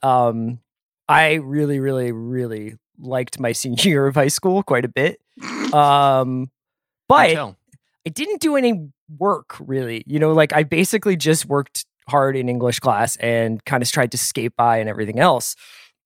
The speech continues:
Speaker 1: So I didn't get to get into, like, any co-, like, colleges that I wanted to. So I wound up going to Temple,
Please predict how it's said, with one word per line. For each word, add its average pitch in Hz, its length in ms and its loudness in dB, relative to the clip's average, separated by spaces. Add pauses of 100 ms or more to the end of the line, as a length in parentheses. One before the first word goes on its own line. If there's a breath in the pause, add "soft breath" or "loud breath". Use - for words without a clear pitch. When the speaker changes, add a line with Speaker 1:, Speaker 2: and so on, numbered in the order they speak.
(120)
Speaker 1:
So 214 140 -2
I 269 60 6
didn't 415 120 2
get 285 120 2
to 269 140 -6
get 185 140 -2
into, 240 220 0
like, 135 180 -2 (460)
any 170 260 -2 (380)
co-, - 160 -12
like, 139 160 -2
colleges 139 420 0
that 123 100 -2
I 110 60 -2
wanted 113 280 -4
to. 107 200 -10
So 147 180 -4
I 135 120 6
wound 156 240 4
up 147 100 -8
going 151 240 0
to 123 60 -4 (280)
Temple, 120 600 -6